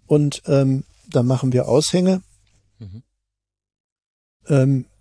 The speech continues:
Speaker 1: da haben wir schon, da ist die Durchsetzung schon eine ganz andere, äh, dass wir da deutlich mehr Frauen haben. Ähm, aber, also mir wäre das, also wenn Sie mal auf den Ü-Wagen-Stellplatz gehen,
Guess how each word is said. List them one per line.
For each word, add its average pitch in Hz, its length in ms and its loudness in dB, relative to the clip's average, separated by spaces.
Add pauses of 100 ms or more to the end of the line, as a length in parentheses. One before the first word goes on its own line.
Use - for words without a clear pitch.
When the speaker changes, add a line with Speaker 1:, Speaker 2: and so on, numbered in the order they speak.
(140)
Speaker 1:
da 139 220 0
haben 180 120 2
wir 175 140 0
schon, 175 320 -2
da 139 140 0
ist 165 200 -4
die 160 80 -4
Durchsetzung 147 520 0
schon 143 160 -2
eine 139 100 -2
ganz 131 280 -2
andere, 165 560 0 (420)
äh, 131 400 -2 (260)
dass 127 200 -6
wir 127 80 0
da 127 180 0
deutlich 139 380 -2
mehr 127 200 0
Frauen 139 420 -2
haben. 165 360 -2 (540)
Ähm, 147 340 2 (680)
aber, 139 380 0 (1040)
also 120 240 -10
mir 139 280 -6
wäre 131 120 2
das, 127 260 -2
also 120 240 -4
wenn 127 200 -4
Sie 135 240 -4
mal 131 240 -6
auf 135 100 -8
den 127 160 -10
Ü-Wagen-Stellplatz 151 1200 -4
gehen, 143 320 -2